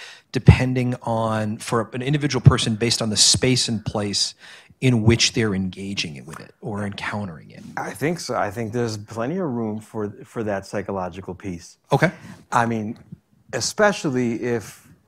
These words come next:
Speaker 2: that experience was a positive one for you,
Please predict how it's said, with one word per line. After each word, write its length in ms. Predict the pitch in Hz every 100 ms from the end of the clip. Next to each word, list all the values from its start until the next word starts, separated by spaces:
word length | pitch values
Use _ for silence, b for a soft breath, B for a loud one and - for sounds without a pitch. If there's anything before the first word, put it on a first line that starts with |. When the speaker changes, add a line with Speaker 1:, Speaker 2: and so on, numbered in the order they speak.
| - - _ _ -
Speaker 2:
that 400 | 117 107 98 101
experience 720 | 117 - - 147 139 117 107
was 200 | 120 107
a 40 | 98
positive 560 | - 123 110 92 95
one 200 | 90 87
for 140 | 82
you, 120 | 87